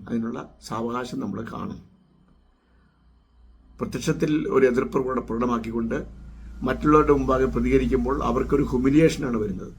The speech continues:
അതാണ് അവർക്ക് സഹിക്കാൻ പറ്റാത്ത സംഗതികൾ. ഇപ്പോൾ ഏതെങ്കിലും ഒരു ഉദ്യോഗസ്ഥൻ നീതികേടാണ് പ്രവർത്തിക്കുന്നതെങ്കിൽ നമ്മൾ ബാക്കി ഉദ്യോഗസ്ഥൻ, ബാക്കി ആളുകളൊക്കെ ഉണ്ടാവും, അവരുടെ സമക്ഷത്തിൽ തന്നെ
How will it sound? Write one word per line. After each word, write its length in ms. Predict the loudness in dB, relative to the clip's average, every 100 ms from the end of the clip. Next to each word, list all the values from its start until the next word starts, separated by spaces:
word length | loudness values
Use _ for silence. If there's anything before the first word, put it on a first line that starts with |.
| -14
അതാണ് 200 | -8 -4 -4
അവർക്ക് 200 | -4 -4
സഹിക്കാൻ 260 | -6 -4 -6
പറ്റാത്ത 240 | -6 -10 -12
സംഗതികൾ. 300 | -12 -12 -14 -16 -20 -20 -20 -20 -20 -4
ഇപ്പോൾ 120 | 0
ഏതെങ്കിലും 240 | 2 2 0
ഒരു 60 | 0
ഉദ്യോഗസ്ഥൻ 380 | 0 0 0 -6 -6 -18 -20 -20 -20 -6 0
നീതികേടാണ് 500 | 2 4 2 2 -2 -2
പ്രവർത്തിക്കുന്നതെങ്കിൽ 800 | -2 -2 -2 -4 -2 -2 -4 -4 -2
നമ്മൾ 180 | 0 -2 -4 -6 -6
ബാക്കി 240 | -4 -2 -4
ഉദ്യോഗസ്ഥൻ, 420 | 2 2 2 -2 -6 -4
ബാക്കി 320 | -6 -4 -4 -4 -10 _ _ _ _ -20 -10 -2
ആളുകളൊക്കെ 360 | 2 2 2 0
ഉണ്ടാവും, 260 | 0 -2 -4 -2
അവരുടെ 220 | 0 -2 -6 -4
സമക്ഷത്തിൽ 360 | -2 -2 -4 -2
തന്നെ 160 | -2